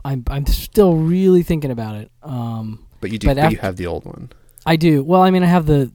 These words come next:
Speaker 1: the big set from beho-, before,
Speaker 2: Oh,
Speaker 1: which
Speaker 2: right.
Speaker 1: included the shorts. Um, but yeah, it's, I'm st-, after today, I spent a little time today trying to research, and I realized I'd made a mistake. But it was one of those things where I still couldn't determine what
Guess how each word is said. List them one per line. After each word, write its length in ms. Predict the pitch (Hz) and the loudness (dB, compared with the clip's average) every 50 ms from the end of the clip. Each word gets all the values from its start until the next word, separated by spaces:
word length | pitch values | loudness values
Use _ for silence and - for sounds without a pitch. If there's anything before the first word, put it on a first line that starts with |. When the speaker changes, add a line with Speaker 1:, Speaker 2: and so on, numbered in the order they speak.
| _ _ | _ _
Speaker 1:
the 160 | - 151 135 | -2 -2 -2
big 280 | 123 131 - 139 131 - | 0 0 0 0 0 -2
set 300 | - - 120 110 - - | -6 -8 -8 -8 -10 -12
from 160 | - - 123 | -10 -10 -8
beho-, 260 | 117 113 - 139 - - - | -8 -6 -6 -8 -10 -10 -12
before, 160 | - - 120 | -10 -6 -4
Speaker 2:
Oh, 240 | 113 107 101 98 98 | -2 -2 0 -2 -2
Speaker 1:
which 160 | - - - | -4 -6 -8
Speaker 2:
right. 80 | 120 | -8
Speaker 1:
included 240 | - - 127 113 110 | -6 -6 -6 -6 -8
the 80 | 107 117 | -8 -8
shorts. 400 | - - 120 107 107 - - - _ _ _ _ _ _ _ _ _ _ _ _ - | -8 -8 -8 -8 -10 -12 -18 -20 _ _ _ _ _ _ _ _ _ _ _ _ -6
Um, 340 | - 139 135 131 127 123 | -4 -2 -2 -2 -2 -2
but 140 | 123 143 135 | -2 -2 0
yeah, 240 | 143 160 151 131 123 | 0 0 0 0 -2
it's, 380 | 120 135 143 - - - - - - _ _ _ _ _ _ _ _ _ _ _ _ _ - | -4 -6 -8 -8 -10 -12 -12 -14 -16 _ _ _ _ _ _ _ _ _ _ _ _ _ -10
I'm 140 | 160 156 151 | -8 -8 -8
st-, 220 | - - - - | -8 -6 -4 -4
after 180 | 165 156 - 175 | -4 -2 -4 -4
today, 520 | - - 170 160 160 165 165 160 160 151 | -4 -2 -2 0 2 2 2 2 2 0
I 60 | 135 143 | -2 -4
spent 220 | - - - 165 | -4 -4 -4 -2
a 60 | 156 | -2
little 140 | 156 151 147 | -2 -4 -4
time 240 | 147 - 147 139 139 | -6 -6 -6 -6 -6
today 340 | - 143 139 139 143 143 135 | -6 -6 -4 -2 -2 -2 -4
trying 200 | - - 147 139 | -4 -6 -6 -4
to 60 | 135 | -2
research, 420 | 139 139 - - 139 131 131 - 135 | -4 -4 -2 -4 -4 -4 -4 -6 -6
and 160 | 123 123 - | -6 -6 -6
I 80 | - 135 | -6 -4
realized 400 | 131 131 127 123 123 127 127 131 | -4 -2 -2 0 -2 -2 -2 -2
I'd 120 | 127 120 | -4 -4
made 140 | 123 120 120 | -4 -6 -4
a 40 | 120 | -6
mistake. 440 | 120 - - 143 127 123 120 - _ | -6 -6 -4 -4 -4 -4 -6 -6 _
But 200 | - 123 - - - - - - - _ _ _ _ | -4 -4 -4 -8 -14 -20 -20 -20 -20 _ _ _ _
it 40 | - | -6
was 120 | 143 143 | -4 0
one 80 | 160 156 | 0 0
of 60 | 147 | 0
those 100 | 147 139 | 0 0
things 140 | 170 165 147 | 0 -2 0
where 60 | 151 131 | 0 0
I 40 | |
still 260 | 127 - - - 220 220 | 0 -2 2 2 2 2
couldn't 260 | - - 190 170 147 | 4 2 2 2 2
determine 600 | 151 143 - - 180 170 156 147 139 135 131 131 | -2 -4 0 0 2 2 2 2 2 0 0 2
what 300 | 135 139 143 143 - | 2 2 2 2 0